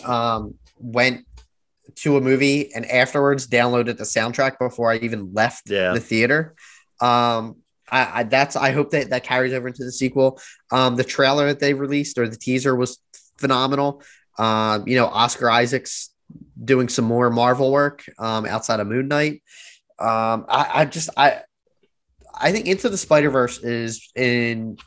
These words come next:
Speaker 1: definitely, without doubt, like, in my top three superhero movies, right behind, like, Watchmen. And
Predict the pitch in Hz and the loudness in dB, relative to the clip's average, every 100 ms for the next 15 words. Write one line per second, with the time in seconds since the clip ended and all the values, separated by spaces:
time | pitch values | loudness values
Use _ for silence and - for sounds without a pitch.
0 | _ 139 143 - 156 147 139 135 135 _ | _ 2 2 0 -4 0 0 0 -6 _
1 | _ _ _ _ _ - 127 131 127 127 | _ _ _ _ _ -2 0 4 6 6
2 | 117 110 113 113 113 113 120 110 - 123 | 6 2 -2 -2 -2 0 0 -2 -6 -4
3 | 123 117 110 - 120 127 131 127 127 127 | -2 -4 -6 -4 -2 0 2 2 2 2
4 | 123 110 - 110 117 113 107 101 104 104 | -2 -6 -4 -4 -4 -4 -4 -4 0 0
5 | - 143 139 143 _ _ _ - 123 123 | -2 -4 -6 -8 _ _ _ -2 2 4
6 | 120 117 113 | 2 0 -6